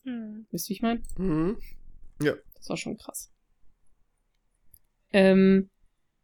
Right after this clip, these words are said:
Speaker 2: dann noch eine persönliche Geschichte. Ich bin damals von einem F-S-J-Seminar heimgefahren, als der erste Trailer rauskam für den Film. Und ich bin literally rechts rangefahren,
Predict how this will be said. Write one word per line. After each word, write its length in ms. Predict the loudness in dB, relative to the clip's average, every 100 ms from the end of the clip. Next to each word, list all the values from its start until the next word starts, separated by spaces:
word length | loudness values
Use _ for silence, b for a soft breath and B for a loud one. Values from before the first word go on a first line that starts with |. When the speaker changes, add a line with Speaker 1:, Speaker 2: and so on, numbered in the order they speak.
| _ _ _ _ _ _
Speaker 2:
dann 680 | 2 4 6 6 6 4 2
noch 160 | 2 4
eine 100 | 4
persönliche 440 | 4 6 6 4
Geschichte. 480 | 0 0 0 2 -2 -2 -8 -8 -8 -18 _ _ _
Ich 140 | -4
bin 160 | 2 4
damals 560 | 6 6 6 6 2 -2
von 220 | 0 2
einem 80 | 2
F-S-J-Seminar 1120 | -2 -2 0 0 -2 -20 _ 0 2 2 2
heimgefahren, 680 | 0 2 2 0 -2 0 0 -2
als 180 | -4
der 100 | -2
erste 260 | 0 0 -2
Trailer 300 | 0 2 2
rauskam 360 | 0 -2 -2 -4
für 120 | -2
den 160 | -2
Film. 340 | 0 0 0 0 _ _ _ _ _ _ _ _ _ -20 _
Und 140 | 4 4
ich 160 | 4
bin 140 | 4 4
literally 440 | 4 4 6 4
rechts 400 | 4 2 2 2
rangefahren, 680 | 4 6 4 0 0 0